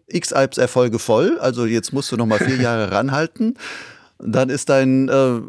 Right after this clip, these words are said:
Speaker 1: Ältester zumindest, dann ist er neunzehn, wenn ich jetzt richtig gerechnet habe, ist bis dahin vielleicht so weit trainiert, dass er dann, oder zwei Jahre später könnte er dann quasi in deine Fußstapfen treten mit einundzwanzig, ähm, der dann vielleicht, äh,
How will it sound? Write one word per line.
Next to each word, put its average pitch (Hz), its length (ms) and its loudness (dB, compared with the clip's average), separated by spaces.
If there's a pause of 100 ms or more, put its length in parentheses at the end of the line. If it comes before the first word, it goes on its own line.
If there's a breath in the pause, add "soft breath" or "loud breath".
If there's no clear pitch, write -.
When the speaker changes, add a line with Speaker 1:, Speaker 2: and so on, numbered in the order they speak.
(440)
Speaker 1:
Ältester 143 460 2
zumindest, 127 360 0
dann 127 120 2
ist 117 100 -2
er 120 80 4
neunzehn, 131 580 0
wenn 156 120 0
ich 143 80 -6
jetzt 147 180 -6
richtig 147 260 -4
gerechnet 127 520 0
habe, 135 680 0
ist - 280 -6
bis 139 160 -4
dahin 127 220 2
vielleicht 120 300 -2
so 135 180 -2
weit 127 200 0
trainiert, 127 380 -2
dass 120 140 -2
er 107 100 -2
dann, 107 300 0
oder 135 300 0 (300)
zwei 131 220 0
Jahre 139 240 4
später 151 360 0
könnte 135 260 0
er 127 180 0
dann 131 200 0
quasi 120 260 -2
in 107 60 -6
deine 104 200 0
Fußstapfen 123 540 -2
treten 131 300 -2
mit 117 180 0
einundzwanzig, 123 760 -2 (580 loud breath)
ähm, 123 180 4
der 120 120 4
dann 120 160 2
vielleicht, 113 360 0
äh, - 160 -4